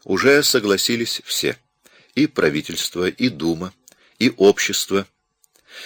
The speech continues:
И так было сделано в других воюющих странах. Предстояло обсудить, кем и как будут готовиться материалы. Кто будет ведать составлением списков и раздачей карточек?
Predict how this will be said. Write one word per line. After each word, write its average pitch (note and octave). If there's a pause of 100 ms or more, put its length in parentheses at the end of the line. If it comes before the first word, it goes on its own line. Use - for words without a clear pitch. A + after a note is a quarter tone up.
(140)
И F#2+
так E3
было C#3+
сделано D3+
в -
других G2+
воюющих G2
странах. - (800)
Предстояло A#2+
обсудить, A2+
кем D#3
и D#3+
как F#2
будут F#2+
готовиться F#2+ (360)
материалы. F2 (640)
Кто -
будет E3
ведать D3+
составлением B2+
списков - (320)
и A#2
раздачей G#2+
карточек? -